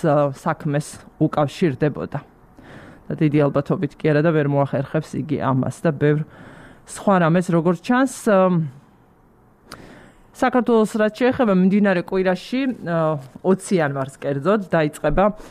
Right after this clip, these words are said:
საქართველოს პრეზიდენტის სამუშაო ვიზიტი ბრიუსელში. ოფიციალური ინფორმაციით დაგეგმილია შეხვედრები ევროკავშირისა და ნატოს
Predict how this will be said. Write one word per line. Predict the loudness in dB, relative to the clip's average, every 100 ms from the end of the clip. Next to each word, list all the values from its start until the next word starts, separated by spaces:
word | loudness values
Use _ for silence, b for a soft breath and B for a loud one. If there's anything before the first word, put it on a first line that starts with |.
| B B B
საქართველოს | -2 0 0 2 2 0
პრეზიდენტის | 0 0 2 2 2 0 -4
სამუშაო | -2 0 0 0 2 4
ვიზიტი | 2 2 0 0 -2
ბრიუსელში. | 2 2 2 0 -2 -4 -8 -10 -10 _ _ _ -20 B B
ოფიციალური | B -4 -2 2 2 2 2
ინფორმაციით | 2 2 2 0 0 0
დაგეგმილია | 0 0 0 2 4 2
შეხვედრები | 0 0 0 0 2 4
ევროკავშირისა | 2 2 0 -2 -2 -2 -2
და | 0
ნატოს | 0 0 -2 -4 -10